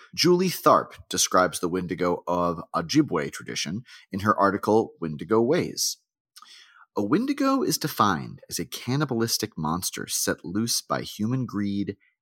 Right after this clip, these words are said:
envy, and jealousy. Traditional Ojibwe Wendigo stories usually focus on the starving time of winter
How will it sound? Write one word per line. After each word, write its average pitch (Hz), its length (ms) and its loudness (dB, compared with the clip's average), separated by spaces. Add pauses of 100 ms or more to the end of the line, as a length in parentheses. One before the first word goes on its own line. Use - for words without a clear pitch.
(120)
envy, 87 640 -4
and 80 200 -8
jealousy. 71 600 -6 (600)
Traditional 92 500 0
Ojibwe 85 400 -2
Wendigo 80 360 -4
stories 104 600 2
usually 156 400 2
focus - 400 -2
on 80 120 -4
the 78 60 -10
starving 95 500 2
time 71 320 -6
of 76 140 -12
winter 104 400 -4